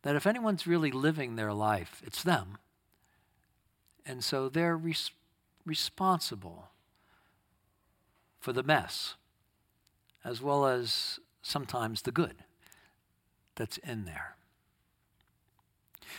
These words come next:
And so this person has been talking to you at Starbucks and,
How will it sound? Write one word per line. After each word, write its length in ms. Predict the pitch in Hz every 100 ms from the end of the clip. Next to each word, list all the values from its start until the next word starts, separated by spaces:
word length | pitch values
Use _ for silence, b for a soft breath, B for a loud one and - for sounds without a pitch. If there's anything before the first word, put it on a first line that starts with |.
| B
And 100 | 202
so 120 | 214 226
this 160 | 254
person 320 | - 247 220
has 120 | 190 165
been 140 | 170
talking 380 | 180 185 - 170
to 120 | 165
you 60 | 147
at 80 |
Starbucks 680 | - - 139 131 139 - -
and, 240 | 147 135